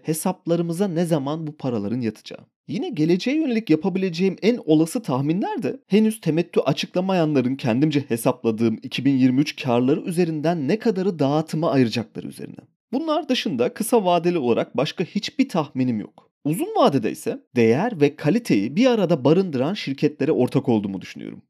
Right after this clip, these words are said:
Kendi adıma yaptığım kişisel değerlendirmeler sonucunda ortağı olmaktan mutluluk duyduğum şirketlerle ilgili ulaştığım sonuç bu en azından. Nereye doğru gitmekte olduklarını kestirebildiğimi düşünüyorum ve eğer yanılıyorsam da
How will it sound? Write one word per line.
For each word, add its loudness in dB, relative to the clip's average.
Kendi -2
adıma 4
yaptığım 4
kişisel -2
değerlendirmeler 6
sonucunda -6
ortağı 2
olmaktan -2
mutluluk -2
duyduğum 4
şirketlerle -2
ilgili -4
ulaştığım 0
sonuç -6
bu 4
en -2
azından. -14
Nereye 4
doğru 6
gitmekte -2
olduklarını 0
kestirebildiğimi 0
düşünüyorum -4
ve 4
eğer 2
yanılıyorsam 2
da -4